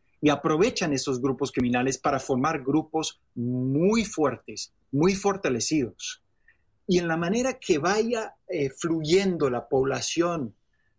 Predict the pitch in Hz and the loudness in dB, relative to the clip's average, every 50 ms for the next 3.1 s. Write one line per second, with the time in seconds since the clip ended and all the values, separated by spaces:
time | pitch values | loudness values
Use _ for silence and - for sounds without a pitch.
0 | _ _ _ _ _ - - 175 190 196 190 180 170 143 143 170 202 220 202 208 | _ _ _ _ _ 0 2 4 4 4 2 0 -2 -4 -2 -2 -2 0 0 -2
1 | 214 202 - - - 180 156 135 - - 127 123 127 135 - - - _ _ _ | -2 -4 -4 -2 -2 -2 -2 -2 -4 -2 -2 -2 -2 -2 -6 -8 -14 _ _ _
2 | _ _ _ _ _ _ _ _ _ _ _ _ _ _ _ _ - 143 139 135 | _ _ _ _ _ _ _ _ _ _ _ _ _ _ _ _ -2 0 0 0
3 | 135 139 | -2 -4